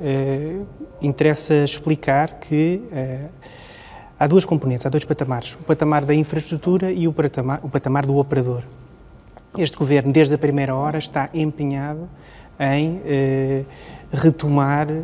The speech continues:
aquilo que representa décadas e décadas de desinvestimento na ferrovia. E retoma, eh, este investimento, esta necessidade de investimento, através do programa que conhecemos, que é o programa Ferrovia vinte vinte,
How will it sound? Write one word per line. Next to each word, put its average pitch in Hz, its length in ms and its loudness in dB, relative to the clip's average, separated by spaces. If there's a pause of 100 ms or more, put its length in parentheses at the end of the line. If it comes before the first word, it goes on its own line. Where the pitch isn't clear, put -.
(220)
aquilo 156 480 0
que 160 260 2
representa 151 840 0
décadas 147 720 0
e 151 100 -2
décadas 143 420 0
de 131 60 -4
desinvestimento 135 960 -2
na 127 120 -2
ferrovia. 120 480 -4 (1000)
E 202 360 4
retoma, 160 640 2 (140)
eh, 139 320 -2
este 131 880 -2
investimento, 143 500 0
esta 135 180 -2
necessidade 139 360 0
de 147 60 0
investimento, 156 500 0
através 143 380 0
do 147 80 -4
programa 156 500 0
que - 140 -16
conhecemos, 147 420 -2
que - 100 -6
é - 20 -2
o 123 40 -6
programa 127 400 -2
Ferrovia 135 500 2
vinte 147 260 0
vinte, 170 320 -4